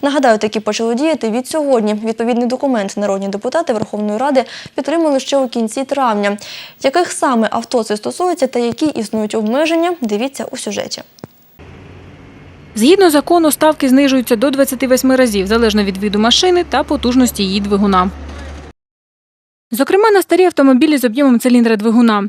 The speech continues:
Speaker 2: до однієї тисячі кубічних сантиметрів ставку акцизу встановили у розмірі сто дві тисячних євро за один кубічний сантиметр,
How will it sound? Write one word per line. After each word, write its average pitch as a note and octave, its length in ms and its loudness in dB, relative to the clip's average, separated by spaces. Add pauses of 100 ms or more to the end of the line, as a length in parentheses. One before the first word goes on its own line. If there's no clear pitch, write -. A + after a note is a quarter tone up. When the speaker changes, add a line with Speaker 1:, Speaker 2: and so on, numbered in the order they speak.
(160)
Speaker 2:
до A3+ 160 2
однієї A3+ 360 4
тисячі A3 320 -6
кубічних G#3+ 440 -4
сантиметрів D4 540 0
ставку F#4 300 0
акцизу D#4+ 340 0
встановили C4+ 500 2
у A#3+ 60 4
розмірі C#4 360 4
сто F#4+ 160 0
дві D4 200 0
тисячних C4 500 -2
євро C#4+ 320 2
за G#3+ 140 2
один G#3+ 260 2
кубічний A3+ 400 -2
сантиметр, G3 540 -4